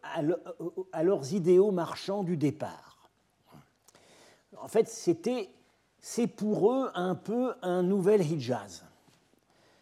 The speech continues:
ce que l'Iran n'était, n'a pas été évidemment pour eux au début. Alors, tout en menant, ils ont certes en Asie centrale mené une conquête et un processus de colonisation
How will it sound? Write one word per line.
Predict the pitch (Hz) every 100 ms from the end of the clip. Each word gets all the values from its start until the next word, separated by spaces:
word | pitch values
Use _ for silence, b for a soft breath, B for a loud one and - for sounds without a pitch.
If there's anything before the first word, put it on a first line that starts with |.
| b b
ce | -
que | 185 233 240 190
l'Iran | 180 190 220
n'était, | 220 180 180 - - 202
n'a | 190 185
pas | 233 190
été | 190 190 233 208
évidemment | 196 151 175 147 143 143 170 165 - -
pour | 160 139
eux | 170 180 151 -
au | 160
début. | 147 120 107 - _ _ - - B B B B B B B B
Alors, | - 185 185 - -
tout | 269 - 262
en |
menant, | 247 233 208 220 202 -
ils | 160 156
ont | 175
certes | - 240 -
en | 175
Asie | 165 156 165
centrale | 170 143 165 147
mené | 156 170 170 156 135 b b -
une | 170
conquête | 160 185 185 - 185 170 - -
et | 147
un | 143
processus | 139 - 165 - 151 180 156
de | 139
colonisation | - 151 147 147 123 131 - - 139